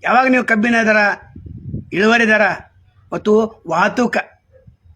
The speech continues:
ಮತ್ತು ಕಟಾವು ಇದ್ರ ಬಗ್ಗೆ ಚರ್ಚೆ ಮಾಡ್ರಿ ಎರಡು ದಿವಸ. ತಾನ ಫೈನಲ್ ಆಗ್ತೈತೆ. ಎಂ ಪಿ ಎಗಳು ಚರ್ಚೆ ಮಾಡ್ರಿ. ನೀವು ಪಾರ್ಟಿ ವಿರೋಧಿ ಅಂತ ಹೇಳ್ತಾರೆ,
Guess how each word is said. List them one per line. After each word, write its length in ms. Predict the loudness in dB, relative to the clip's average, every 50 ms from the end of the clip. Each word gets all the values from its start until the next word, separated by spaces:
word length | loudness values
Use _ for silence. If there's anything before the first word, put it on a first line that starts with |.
| _ _ _ _ _ _
ಮತ್ತು 500 | -14 -6 2 4 4 4 4 -2 -12 _ _
ಕಟಾವು 600 | -6 -2 0 0 2 2 2 2 0 -6 _ _
ಇದ್ರ 160 | -2 0 0
ಬಗ್ಗೆ 200 | 0 0 0 -2
ಚರ್ಚೆ 300 | -2 -2 -4 0 2 2
ಮಾಡ್ರಿ 260 | 2 4 2 2 2 0
ಎರಡು 180 | 0 0 0
ದಿವಸ. 180 | -2 -2 -2 -2 -4 -4 -6 -14 _ _ _ _ _ _ _ _ -20 -20 -20 -20 -20 -20 -18 -18 -16 -12 -6
ತಾನ 180 | -4 -2 0 0
ಫೈನಲ್ 240 | 0 0 0 2 2
ಆಗ್ತೈತೆ. 540 | 0 0 -2 -4 -6 -6 -12 -20 _ _ _ _ _ _ _ _ _
ಎಂ 140 | -14 -14 -8
ಪಿ 100 | -4 -2
ಎಗಳು 440 | 0 0 0 0 0 2 2 0 0
ಚರ್ಚೆ 280 | 0 -2 -4 -2 -2 0
ಮಾಡ್ರಿ. 240 | 0 0 0 0
ನೀವು 460 | 0 0 0 0 0 -4 -8 -16 -8 -4
ಪಾರ್ಟಿ 300 | -4 -4 -2 -2 0 0
ವಿರೋಧಿ 240 | 2 2 2 0
ಅಂತ 140 | -2 -2 0
ಹೇಳ್ತಾರೆ, 640 | 0 -2 -2 0 -2 -2 -2 -4 -6 -8 _ _ _